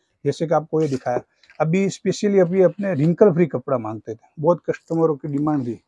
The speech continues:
पूरा wrinkle free जिसमें press नहीं करनी पड़े और पूरा लचक वाला कपड़ा है। आप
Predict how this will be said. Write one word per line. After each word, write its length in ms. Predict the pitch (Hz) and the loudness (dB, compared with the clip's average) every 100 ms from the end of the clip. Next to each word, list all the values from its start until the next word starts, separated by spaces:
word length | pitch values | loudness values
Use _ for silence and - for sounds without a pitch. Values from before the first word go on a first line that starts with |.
| _ _ _ _ 151 | _ _ _ _ -2
पूरा 180 | 170 | 2
wrinkle 360 | 147 147 147 160 | 2 2 0 0
free 140 | 135 | 0
जिसमें 380 | 120 131 156 147 | -2 -4 -2 -2
press 300 | 120 147 151 147 | -2 -4 -4 -4
नहीं 140 | 147 | -6
करनी 300 | 139 139 143 | -4 -4 -4
पड़े 220 | 123 135 - _ _ | -4 -8 -12 _ _
और 160 | 151 143 | -10 -8
पूरा 240 | 143 151 143 | -4 -2 0
लचक 380 | 131 131 143 | -2 -2 -4
वाला 160 | 131 127 | -2 -4
कपड़ा 280 | 113 110 113 | -6 -8 -10
है। 100 | - | -12
आप 100 | - | -14